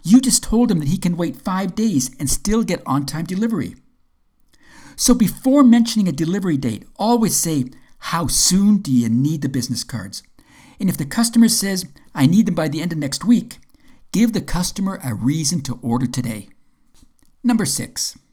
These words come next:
close the sale. Customers don't order from the person that sold them, they order from the individual that closes them.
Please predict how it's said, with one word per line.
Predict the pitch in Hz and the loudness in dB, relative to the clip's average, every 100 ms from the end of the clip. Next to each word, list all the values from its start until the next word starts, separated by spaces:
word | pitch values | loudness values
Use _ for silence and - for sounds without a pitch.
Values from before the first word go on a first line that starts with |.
| _ _ - - _ - _ - | _ _ -20 -20 _ -20 _ -20
close | - 147 151 165 151 | -8 -2 0 0 -2
the | 135 | -4
sale. | 139 104 107 98 _ _ _ _ _ _ - _ _ - - - | -6 -6 -8 -14 _ _ _ _ _ _ -20 _ _ -20 -20 -14
Customers | - 285 285 247 247 | -4 -2 2 4 4
don't | - 202 226 | 2 2 2
order | - 180 | 0 -4
from | 185 147 | -2 0
the | 117 | -2
person | - - 175 - | -2 -2 -4 -6
that | 120 - | -8 -4
sold | - 170 175 | -2 0 0
them, | 190 202 202 - - - | 0 0 -2 -8 -16 -8
they | - - | -8 -6
order | 143 165 180 | -6 -4 -4
from | - 123 | -4 -6
the | 120 135 | -4 -2
individual | 113 113 120 156 156 165 143 | -2 -4 -4 -4 -2 -4 -4
that | 131 123 | -6 -6
closes | - 120 123 - - | -4 -2 -2 -4 -10
them. | 101 110 | -10 -12